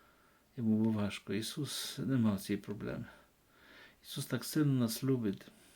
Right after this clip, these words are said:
нескон-, нескінченою любов'ю своєю, нескінченною любов'ю, що Ісус просто прийшов і показав, які наслідки можуть бути на нас, і Він їх взяв на себе.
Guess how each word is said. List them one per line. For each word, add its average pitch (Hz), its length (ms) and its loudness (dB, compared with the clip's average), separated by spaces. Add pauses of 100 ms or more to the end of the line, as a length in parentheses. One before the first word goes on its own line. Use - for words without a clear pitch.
(1400)
нескон-, 117 500 0
нескінченою 123 760 2
любов'ю 110 640 0
своєю, - 520 -8 (600)
нескінченною 120 680 0
любов'ю, 110 500 -2 (760)
що - 300 -2
Ісус 113 600 0 (200)
просто 113 300 -4
прийшов 131 640 -2 (1300)
і 113 400 -4
показав, 110 680 2
які 110 340 2
наслідки 113 580 4
можуть 113 320 0
бути 113 240 0
на 104 140 0
нас, 104 400 -2
і 127 80 -2
Він 131 220 4
їх 120 120 6
взяв 110 300 4
на 104 100 -2
себе. 110 460 -8